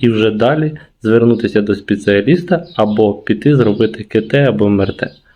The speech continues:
Отже, запам'ятовуйте рухи, які ви маєте зробити. Для початку діагностики вам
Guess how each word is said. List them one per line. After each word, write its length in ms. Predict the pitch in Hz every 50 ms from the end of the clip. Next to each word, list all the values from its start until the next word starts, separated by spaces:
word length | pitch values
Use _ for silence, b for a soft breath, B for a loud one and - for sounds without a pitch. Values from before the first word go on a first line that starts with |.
| b b b b b
Отже, 280 | 123 131 123 123 117 104
запам'ятовуйте 920 | 107 104 104 - 107 107 104 98 101 - 135 147 147 135 117 - 98 101
рухи, 260 | 107 131 147 - 151
які 280 | 120 - - - 110 104
ви 80 | 101
маєте 460 | 101 101 101 107 120 117 117 117 117 107
зробити. 480 | 107 101 98 95 - 107 107 - - _ _ _ _ _ _ _ _ _ _ _ _ _
Для 180 | 131 123 123 123
початку 500 | 120 120 117 - 123 117 110 - - 113
діагностики 720 | 110 117 113 110 107 131 170 190 - - - 131 - 127
вам 240 | 120 113 120 123 113